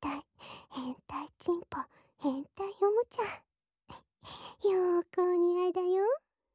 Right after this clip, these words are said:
<laughs> はーい。<laughs> よくできました。でも、あんまり節操なくピュッピュしちゃダメだよ。これ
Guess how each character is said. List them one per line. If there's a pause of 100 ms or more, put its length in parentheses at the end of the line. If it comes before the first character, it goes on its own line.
(140)
<laughs> (2250)
は
ー
い。 (300)
<laughs>
よ
く
で
き
ま
し
た。 (1600)
で
も、 (520)
あ
ん
ま
り
節
操
な
く
ピ
ュ
ッ
ピ
ュ
し
ち
ゃ
ダ
メ
だ
よ。 (1800)
こ
れ